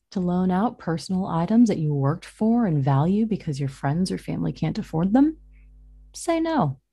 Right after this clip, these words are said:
Are you expected to babysit or otherwise help a parent out because you have free time? Say no.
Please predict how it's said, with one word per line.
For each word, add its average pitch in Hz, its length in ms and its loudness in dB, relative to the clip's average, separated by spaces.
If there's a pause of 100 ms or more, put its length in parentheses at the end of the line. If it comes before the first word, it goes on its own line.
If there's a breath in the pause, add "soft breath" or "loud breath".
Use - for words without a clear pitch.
(680 soft breath)
Are 180 60 4
you 185 100 6
expected 208 540 0
to 202 60 0
babysit 180 680 0
or 160 160 -4
otherwise 175 480 2
help 185 280 -4
a 185 60 -4
parent 165 460 -2
out 165 240 -2
because 156 380 -4
you 151 60 0
have 151 200 0
free 180 400 0
time? - 460 -8 (680 soft breath)
Say 196 640 2
no. 156 480 0